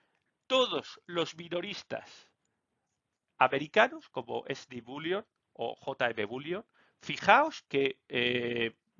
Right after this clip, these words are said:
bueno, pues empiezan a hacer cosas raras, salen mensajes en todos, eh, eh, "Minimum order value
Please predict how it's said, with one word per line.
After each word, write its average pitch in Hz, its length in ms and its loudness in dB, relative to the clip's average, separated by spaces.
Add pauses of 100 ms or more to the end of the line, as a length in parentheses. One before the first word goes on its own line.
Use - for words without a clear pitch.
(1040)
bueno, 175 200 -10
pues - 240 -8
empiezan 135 360 0
a 226 40 4
hacer - 200 2
cosas - 300 -2
raras, - 440 6
salen 131 320 2
mensajes 120 560 2
en 123 160 -2
todos, 220 380 2
eh, 131 460 0 (420)
eh, 127 580 2
"Minimum 214 420 -6
order 196 360 4
value 208 400 6